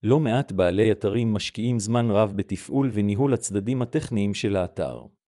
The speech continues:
הסיבה לכך היא שכל עוד אין לאנשים אחרים גישה לצד התפעולי של האתר,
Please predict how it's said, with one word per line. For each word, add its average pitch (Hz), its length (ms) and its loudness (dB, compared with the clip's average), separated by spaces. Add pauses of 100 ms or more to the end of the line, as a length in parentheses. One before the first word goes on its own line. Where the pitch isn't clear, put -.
(760)
הסיבה 92 400 2
לכך 95 580 0
היא 110 140 -2
שכל 139 500 4
עוד 113 220 2
אין 131 180 0
לאנשים 107 460 0
אחרים 123 380 -2
גישה 123 320 2
לצד 123 360 2
התפעולי 110 500 -2
של 107 220 2
האתר, 98 460 0